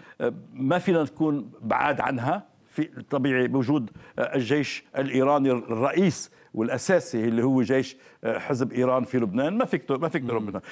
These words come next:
Speaker 1: ولا حتى غزة فيها تهرب منها. إذن هال-، ه-، هالحرب رح تصبح حرب شاملة بين المحور وأدوات المحور
Speaker 2: و-،
Speaker 1: وإسرائيل.
Speaker 2: وإسرائيل.
Speaker 1: وإسرائيل.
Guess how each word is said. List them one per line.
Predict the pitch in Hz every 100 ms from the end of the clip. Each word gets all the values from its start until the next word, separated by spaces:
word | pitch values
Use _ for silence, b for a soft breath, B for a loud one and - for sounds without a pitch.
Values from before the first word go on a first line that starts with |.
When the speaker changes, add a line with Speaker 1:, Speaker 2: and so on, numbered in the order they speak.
| B
Speaker 1:
ولا | - 170
حتى | 151 185 -
غزة | 170 196 156
فيها | - 131
تهرب | 120 117 110 101
منها. | 90 80 _ B B B -
إذن | 170 175
هال-، | 156 - B B
ه-، | 156 139
هالحرب | 151 - 190 214 165
رح | 147
تصبح | 196 185 151
حرب | - 165 196 -
شاملة | - - 226 196 135 131 131 b b b b -
بين | 170 170 160
المحور | 156 185 185 190 208 254 247 - _ _ -
وأدوات | 135 151 151 160 180 180
المحور | 165 180 190 202 226 240 - _ _
Speaker 2:
و-، | 117
Speaker 1:
وإسرائيل. | 123 143 226 - 180 135 131 123
Speaker 2:
وإسرائيل. | - - 95 175
Speaker 1:
وإسرائيل. | 170 127 -